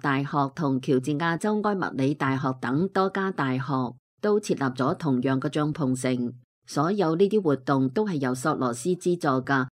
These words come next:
巴勒斯坦學生爭取正義協會嘅分支機構組織㗎。報道話，呢個協會嘅母組織由一個非營利組織網絡提供資金，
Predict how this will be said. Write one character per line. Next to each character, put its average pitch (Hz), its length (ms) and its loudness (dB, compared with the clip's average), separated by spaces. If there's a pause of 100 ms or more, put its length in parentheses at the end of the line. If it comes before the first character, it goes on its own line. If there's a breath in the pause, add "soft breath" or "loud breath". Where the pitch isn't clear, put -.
(140)
巴 202 120 2
勒 165 140 0
斯 196 220 -2
坦 160 200 -2
學 180 200 -2
生 196 280 -2
爭 208 240 -2
取 151 300 -2
正 160 240 0
義 135 160 2
協 143 260 0
會 127 160 2
嘅 - 140 -4
分 202 220 0
支 190 180 2
機 190 220 4
構 139 200 2
組 131 220 -2
織 160 240 -2
㗎。 127 360 0 (420)
報 160 180 2
道 143 240 2
話， 131 300 0 (180)
呢 214 160 2
個 185 100 -2
協 160 240 2
會 135 160 2
嘅 165 120 -2
母 139 200 2
組 135 260 0
織 165 220 -2 (200)
由 139 160 2
一 170 140 2
個 160 260 0
非 208 220 2
營 156 280 0
利 131 180 4
組 127 220 0
織 208 240 2
網 143 240 0
絡 131 200 0
提 120 160 -4
供 165 240 -2
資 165 220 0
金， 160 360 -2